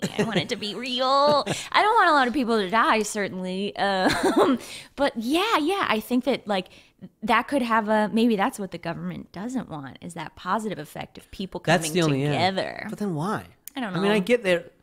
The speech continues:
Speaker 2: How do you make money off of that? I mean, I get how you make money off of, uh,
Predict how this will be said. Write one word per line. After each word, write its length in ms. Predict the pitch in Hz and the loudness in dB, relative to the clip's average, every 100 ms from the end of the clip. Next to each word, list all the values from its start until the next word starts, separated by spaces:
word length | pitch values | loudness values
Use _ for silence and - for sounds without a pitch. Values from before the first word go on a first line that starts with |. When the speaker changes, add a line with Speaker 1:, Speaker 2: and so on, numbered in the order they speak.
| _ _ | _ _
Speaker 2:
How 100 | - | -10
do 60 | 220 | -6
you 60 | 247 | -4
make 160 | 185 | -6
money 280 | 131 170 127 | -6 -6 -8
off 220 | 85 - | -16 -18
of 80 | 101 | -20
that? 220 | 95 101 | -20 -16
I 100 | - | -4
mean, 140 | 160 190 | 0 2
I 80 | 185 | 0
get 180 | 214 | -2
how 180 | 165 185 | -2 -2
you 120 | 156 143 | 0 0
make 160 | 139 | 0
money 240 | 131 147 139 | 0 0 0
off 220 | 131 127 | -2 -4
of, 160 | 117 107 107 _ _ _ _ _ _ | -8 -10 -20 _ _ _ _ _ _
uh, 500 | - 98 90 87 82 | -12 -10 -10 -14 -18